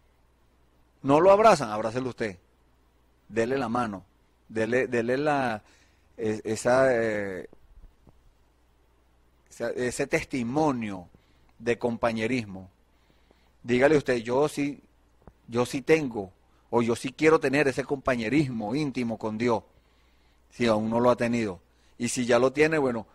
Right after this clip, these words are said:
manténgase allí, persevere. Y allí estará Dios, respaldando su palabra.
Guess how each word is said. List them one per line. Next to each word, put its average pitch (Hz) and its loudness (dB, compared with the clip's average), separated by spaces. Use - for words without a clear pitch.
manténgase 117 -6
allí, 110 -6
persevere. 117 4
Y 120 2
allí 107 2
estará 107 -2
Dios, 107 -6
respaldando 107 -4
su 120 -12
palabra. 104 -2